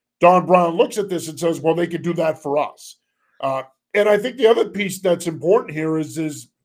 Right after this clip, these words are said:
look, let's face it, under Walt Bell, they, they had no ties here. They had no in-rooms. And that, that's not a disrespect to the kids that they did recruit here. What it means is, is that they weren't gonna get more than they got, though. They were gonna get that one or two kids a year, maybe,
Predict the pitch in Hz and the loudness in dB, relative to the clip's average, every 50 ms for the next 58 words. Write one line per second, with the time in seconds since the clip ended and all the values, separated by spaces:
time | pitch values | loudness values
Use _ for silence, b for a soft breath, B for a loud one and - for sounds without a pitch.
0 | _ _ _ 165 196 214 - - 175 185 190 190 185 - 214 214 202 - 170 156 | _ _ _ 2 4 4 4 4 2 -2 -2 -2 0 0 2 2 2 0 -4 -6
1 | 151 160 175 196 185 196 208 202 196 190 190 - 185 208 214 170 131 120 117 - | -2 0 2 4 6 8 8 6 6 4 2 4 6 6 6 6 4 0 -4 -8
2 | _ _ _ _ _ _ _ _ _ _ - 175 196 196 156 135 180 185 214 202 | _ _ _ _ _ _ _ _ _ _ 2 4 4 4 2 2 4 4 6 6
3 | 202 214 233 233 226 233 233 233 - - 180 208 220 233 226 202 165 - 117 98 | 6 6 4 4 6 6 6 6 6 4 0 0 0 2 0 -2 -4 -8 -12 -16
4 | 87 - - 147 160 160 175 196 208 208 220 214 208 190 202 208 202 175 156 139 | -18 -12 -8 -6 -4 0 2 2 2 2 4 4 4 4 4 4 2 -2 -4 -8
5 | 131 123 135 151 160 165 175 190 185 185 185 185 180 - 190 180 208 247 214 220 | -8 -10 -12 -10 -8 -6 -6 -6 -4 -4 -4 -4 -4 -2 -2 -2 -2 -2 -2 -4
6 | 220 202 - - 180 - - - - 190 185 175 180 _ _ _ _ _ _ _ | -4 -4 -4 -8 -14 -16 -8 -4 -2 -2 -2 -2 -4 _ _ _ _ _ _ _
7 | _ _ _ - 175 165 165 165 - 202 190 - 185 185 180 170 165 - 214 226 | _ _ _ -6 -6 -6 -6 -2 -2 -2 0 0 0 0 0 -2 0 0 0 0
8 | 190 175 156 - - 131 123 113 - - 101 90 - _ _ _ _ _ _ _ | 0 -2 -6 -6 -8 -12 -16 -16 -16 -20 -20 -20 -20 _ _ _ _ _ _ _
9 | _ _ _ _ _ _ - 147 170 170 175 175 175 202 226 247 254 214 170 160 | _ _ _ _ _ _ 0 0 2 2 2 0 0 -2 -2 -2 -4 -4 -2 0
10 | 175 170 156 151 165 151 139 160 156 156 156 160 - _ _ _ _ _ _ _ | 0 0 0 -2 -6 -6 -4 -2 -2 -2 -2 -4 -8 _ _ _ _ _ _ _
11 | 131 - 190 190 190 185 165 180 208 220 226 220 - 214 202 190 160 185 208 202 | -2 4 6 8 8 6 6 4 4 4 4 4 2 0 0 0 0 2 2 2
12 | 202 202 175 160 165 170 185 190 185 180 180 165 165 165 165 - 170 170 170 160 | 2 0 -4 -6 0 4 4 6 6 4 2 0 -2 -6 -6 -4 -2 -2 -2 -2
13 | 151 - - - - - - _ - 143 139 139 151 165 160 151 143 185 175 - | -4 -6 -12 -18 -18 -18 -20 _ -8 -6 -6 -6 -6 -8 -8 -2 0 0 2 2
14 | 226 214 208 196 202 202 196 190 190 185 185 175 180 180 170 - 156 156 180 247 | 2 2 2 2 0 -2 -2 -2 -6 -8 -10 -6 -4 -4 -4 -4 -8 -6 -2 4
15 | 277 226 185 160 151 143 135 127 143 139 131 | 6 6 6 4 0 -6 -8 -8 -10 -10 -10